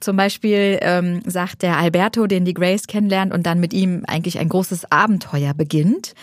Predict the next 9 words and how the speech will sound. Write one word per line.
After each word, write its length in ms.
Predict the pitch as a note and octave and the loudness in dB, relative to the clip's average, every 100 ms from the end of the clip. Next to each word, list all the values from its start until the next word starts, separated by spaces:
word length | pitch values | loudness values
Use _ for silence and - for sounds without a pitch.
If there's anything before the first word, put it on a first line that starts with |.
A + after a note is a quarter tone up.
| - - - | -20 -20 -12
auf 140 | - - | -10 -2
den 140 | F3 | -2
Spuren 400 | - G#3 F#3 F#3 | 0 0 0 0
ihrer 220 | E3 D#3+ | 0 0
Freundin 360 | D3 F3 F3 E3+ | 0 0 2 0
Christina. 580 | - E3+ - F#3 E3+ - - - - - - _ _ _ | -4 -8 -4 0 0 0 -6 -16 -14 -16 -20 _ _ _
Ähm, 560 | G3+ G3 F#3 F#3 F#3 G#3+ _ - - | 2 4 2 2 -2 -6 _ -20 -8
er 180 | - G3 | -2 0
hat, 140 | A3+ | 0